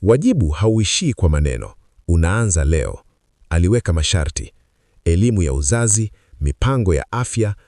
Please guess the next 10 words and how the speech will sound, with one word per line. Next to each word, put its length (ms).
ndoa 480
kwa 180
heshima. 480
Hakutaja 540
mali, 400
wala 340
mali 300
isiyohamishika 840
aliyokuwa 460
nayo. 320